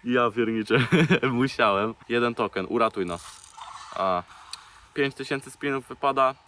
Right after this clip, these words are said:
i nam to wszystko niszczy. Jeden, jeden, jeden. A tam było nawet siedem jedynek, co jest? Jeden, jeden, jeden, sześć, jeden, jeden, jeden. Złota moneta w butelce wypadła na dwieście procent.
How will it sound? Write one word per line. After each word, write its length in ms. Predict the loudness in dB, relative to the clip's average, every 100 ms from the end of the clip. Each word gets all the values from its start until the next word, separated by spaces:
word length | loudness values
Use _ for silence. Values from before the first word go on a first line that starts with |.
| -8
i 80 | -4
nam 160 | -2
to 120 | -2
wszystko 320 | -6 -8 -4 -2
niszczy. 420 | -2 -6 -10 -12 _ _ 0
Jeden, 260 | 0 2
jeden, 240 | 0 0 0
jeden. 340 | 0 0 -4 -10 _ _ _
A 60 | -2
tam 140 | 0
było 180 | 4 4
nawet 240 | 4 0
siedem 440 | 0 0 4 4 6
jedynek, 480 | 4 4 2 2 0
co 240 | 2 4
jest? 360 | 6 4 0 -14 -20 -20 -2
Jeden, 300 | 0 0 0
jeden, 300 | 0 2 0
jeden, 320 | 0 2 0
sześć, 380 | -2 -4 -4 -2
jeden, 300 | -4 -2 -4
jeden, 260 | -4 -4 -4
jeden. 320 | -4 -4 -10
Złota 400 | -12 -6 -4 0
moneta 340 | 0 0 -2 -4
w 40 |
butelce 480 | -8 -2 0 0 -2
wypadła 420 | -6 -4 -2 -2
na 100 | -4
dwieście 380 | -4 -6 -6 -8
procent. 540 | -6 -6 -4 -6 -6